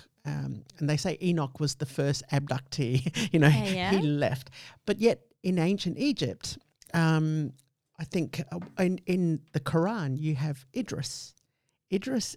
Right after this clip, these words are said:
Speaker 1: is another word for Enoch. You know, in Greek mythology, Enoch is sort of translated to Hermes. So in all the religions, all the mythologies, you've got similar
Speaker 2: Mm-hmm.
Speaker 1: stories,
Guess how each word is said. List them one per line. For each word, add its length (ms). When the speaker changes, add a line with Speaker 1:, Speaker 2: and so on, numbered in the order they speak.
Speaker 1:
is 500
another 380
word 280
for 180
Enoch. 460
You 120
know, 260
in 180
Greek 260
mythology, 800
Enoch 540
is 180
sort 300
of 100
translated 840
to 300
Hermes. 640
So 240
in 180
all 400
the 100
religions, 580
all 280
the 80
mythologies, 920
you've 220
got 240
similar 640
Speaker 2:
Mm-hmm. 60
Speaker 1:
stories, 400